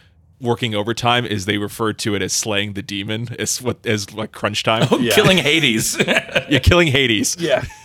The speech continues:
Speaker 3: <laughs> Did you kill Hades? Yeah.
Speaker 2: Yeah. Um,
Speaker 3: But yeah, and then so she's able to go to the school festival because she does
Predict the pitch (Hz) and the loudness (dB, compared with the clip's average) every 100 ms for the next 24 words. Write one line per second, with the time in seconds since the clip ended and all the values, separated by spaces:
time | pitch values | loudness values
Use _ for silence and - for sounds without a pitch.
0 | _ _ - - - - 247 - _ _ | _ _ -16 -16 -16 -16 -14 -16 _ _
1 | _ _ _ _ - - - 175 - 214 | _ _ _ _ -18 -6 -2 0 0 -4
2 | - 240 - 294 - 311 311 277 269 294 | -4 -6 -4 -4 -2 0 0 0 0 0
3 | 302 330 330 320 - _ _ _ - 95 | -2 -2 -4 -4 -8 _ _ _ -16 -8
4 | 92 82 71 69 - _ _ _ _ _ | -6 -6 -8 -12 -18 _ _ _ _ _
5 | _ _ _ _ - _ _ - 95 98 | _ _ _ _ -20 _ _ -12 -10 -10
6 | - - - 104 87 - 214 240 160 143 | -12 -8 -2 -2 -2 2 4 4 2 -2
7 | 165 143 165 143 147 147 143 147 113 98 | -2 -2 -4 -4 -2 -2 -2 -4 -4 -2
8 | 104 110 113 110 _ _ _ _ _ - | 0 0 -2 -8 _ _ _ _ _ -6
9 | 180 151 135 - 151 - 233 - 127 120 | -2 -2 -2 -2 -4 0 -2 -2 -6 -6
10 | 123 117 - 127 - 120 107 104 95 | -4 -2 2 2 2 -2 2 2 0